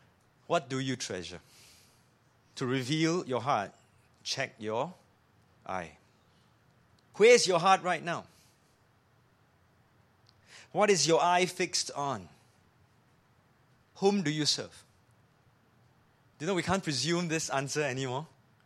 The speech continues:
Today, I think Christians expect God to serve them to get the prosperity that they want.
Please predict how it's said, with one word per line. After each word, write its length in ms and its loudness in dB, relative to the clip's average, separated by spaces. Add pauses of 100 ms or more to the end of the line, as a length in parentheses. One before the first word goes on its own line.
(600)
Today, 300 2
I 60 4
think 180 -4
Christians 420 -2
expect 380 -4
God 220 -2
to 80 -10
serve 320 -6
them 280 -10 (360)
to 80 -10
get 260 -4
the 80 -12
prosperity 800 -8 (220)
that 160 -4
they 100 -6
want. 240 -8